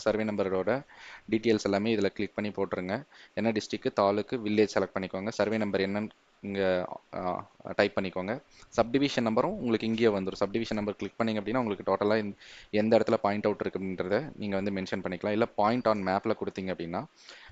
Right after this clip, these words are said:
latitude, longitude உங்களுக்கு கிளியரா தெரிஞ்சிருக்கணும். For எக்ஸாம்பிளுக்கு உங்களுக்கு இந்த,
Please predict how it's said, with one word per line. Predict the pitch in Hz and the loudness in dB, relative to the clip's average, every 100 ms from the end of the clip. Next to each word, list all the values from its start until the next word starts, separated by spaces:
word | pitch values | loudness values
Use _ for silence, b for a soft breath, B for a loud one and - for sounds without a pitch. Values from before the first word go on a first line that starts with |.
| - 101 | 4 6
latitude, | 117 131 127 113 | 6 4 2 2
longitude | 101 98 120 | 2 0 -2
உங்களுக்கு | 104 101 - | -2 -4 2
கிளியரா | 101 107 - | 4 4 4
தெரிஞ்சிருக்கணும். | 98 101 95 95 - - B B - - | 0 2 0 -2 -10 -14 B B -10 -4
For | 92 | -4
எக்ஸாம்பிளுக்கு | 90 107 107 104 101 135 147 - - - - - - - _ - - - _ _ _ _ _ - | -2 -2 0 0 0 -4 -4 -16 -20 -20 -20 -20 -20 -20 _ -20 -20 -20 _ _ _ _ _ -8
உங்களுக்கு | 107 110 104 | -4 -2 0
இந்த, | 110 | -2